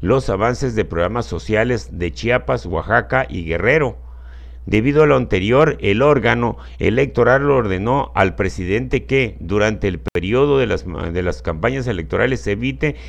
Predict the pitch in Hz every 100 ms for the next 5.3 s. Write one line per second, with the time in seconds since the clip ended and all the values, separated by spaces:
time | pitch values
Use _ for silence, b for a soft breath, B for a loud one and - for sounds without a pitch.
0 | B - 107 - 104 - 127 135 139 135
1 | 107 107 - 92 113 127 123 139 139 120
2 | 107 98 98 120 131 139 - B - 113
3 | 113 107 131 127 98 80 120 131 135 -
4 | - B - 127 131 127 - 143 147 139
5 | 135 135